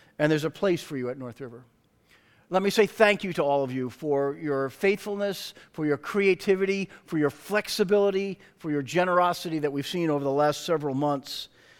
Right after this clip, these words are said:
I'd like to dive into this morning's topic here, uh, but I'd like you to know that, uh, your faithfulness has been support, has been, and, and support has been wonderful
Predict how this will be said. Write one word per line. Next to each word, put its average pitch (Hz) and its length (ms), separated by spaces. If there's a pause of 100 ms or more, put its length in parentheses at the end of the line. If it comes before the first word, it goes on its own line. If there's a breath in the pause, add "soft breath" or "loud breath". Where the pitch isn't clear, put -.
(640 soft breath)
I'd 170 80
like 185 140
to 180 100
dive 175 400
into 180 240
this 139 200
morning's 170 360
topic 165 380
here, 147 320 (500 loud breath)
uh, 147 180
but 190 160
I'd 185 120
like 202 180
you 214 100
to 208 80
know 175 280
that, 160 340 (200 loud breath)
uh, 147 280
your 196 200
faithfulness 175 560
has 165 160
been 165 200
support, 208 800
has 160 320
been, 170 180
and, 165 320
and 156 160
support 202 520
has 156 220
been 151 420
wonderful 180 760